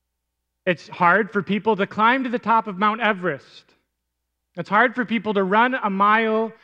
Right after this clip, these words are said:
in a time under four minutes. It's hard for people to cross the barren wastelands of icy Antarctica to reach the South Pole.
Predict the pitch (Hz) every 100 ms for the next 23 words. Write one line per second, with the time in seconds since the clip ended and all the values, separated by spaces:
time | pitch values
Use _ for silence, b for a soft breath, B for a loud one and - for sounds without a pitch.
0 | b b b _ _ - 180 170 185 202
1 | 208 190 185 - 180 175 196 160 - -
2 | - - _ _ _ _ _ _ _ _
3 | _ _ _ - - 202 220 220 208 214
4 | 202 202 190 - 233 269 - - 185 143
5 | 214 226 233 233 226 208 180 208 233 -
6 | 214 220 220 175 180 214 226 - 240 220
7 | 202 220 208 196 202 196 175 175 180 -
8 | 160 - 160 147 _ 135 120